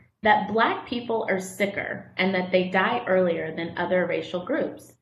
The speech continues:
Many factors likely contribute to the increased mortality rates among Black and Brown people. It is undeniable, though, that one of those factors is the care that they receive from their providers.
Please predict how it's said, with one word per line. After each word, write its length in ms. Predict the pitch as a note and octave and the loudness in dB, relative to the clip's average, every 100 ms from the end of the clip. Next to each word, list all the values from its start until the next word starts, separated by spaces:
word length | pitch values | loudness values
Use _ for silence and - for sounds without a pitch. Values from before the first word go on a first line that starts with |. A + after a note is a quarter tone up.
| _ _ _ | _ _ _
Many 400 | G#3+ C#4+ F#4+ F#4+ | 2 4 4 2
factors 560 | A3 G#3 - G#3 G3+ F#3 | 2 2 0 -4 -2 0
likely 420 | F3+ G3+ - B3+ | 2 2 0 -2
contribute 600 | C4 - F#3 F3 F3 F3 | -2 0 -2 -2 -4 -4
to 80 | F#3 | -4
the 120 | F3+ | -2
increased 680 | F3 F3 - C4 D4 - G#3 | -2 -6 -2 -2 -2 -6 -2
mortality 720 | G#3+ G#3 - G#3 G#3+ F#3+ D#3+ | 0 -2 -4 -4 -2 -2 -4
rates 380 | D#3 D#3+ E3+ - | -4 -4 -6 -4
among 440 | F3+ F3 E3 E3 - | -2 0 -2 -6 -4
Black 380 | E3+ E3+ F#3 - | 2 2 2 -2
and 160 | F#3 | -2
Brown 300 | F#3 E3 E3 | 0 -2 -2
people. 560 | D#3 F#3 F#3 - - - - - _ _ | -6 -8 -6 -8 -8 -12 -20 -20 _ _
It 100 | A3 | 4
is 200 | A#3 A#3 | 4 4
undeniable, 840 | A#3 C4+ D4+ D#4+ G3+ F#3 F3+ F3 | 4 4 4 4 4 4 2 0
though, 280 | E3+ D#3+ E3 | 0 0 2
that 180 | F3+ F#3 | 2 2
one 180 | F#3+ G#3+ | 2 4
of 120 | C4+ | 4
those 240 | C#4 C#4 - | 2 0 0
factors 540 | E3 E3+ - F3+ F#3 | 0 0 -2 -4 0
is 180 | G3 G3 | -2 0
the 140 | G3 | -2
care 520 | F#3+ - A#3 F3+ D#3+ E3 | -4 -4 0 2 0 -4
that 140 | F3 | -2
they 120 | F3 | -2
receive 480 | F3+ F#3+ F#3 E3 D#3+ | -2 -2 -4 -6 -4
from 160 | F3 E3 | -6 -6
their 240 | D#3 D#3 | -6 -6
providers. 720 | - G#3+ C#4 D4+ - - G3+ | -4 2 2 2 -2 -6 -10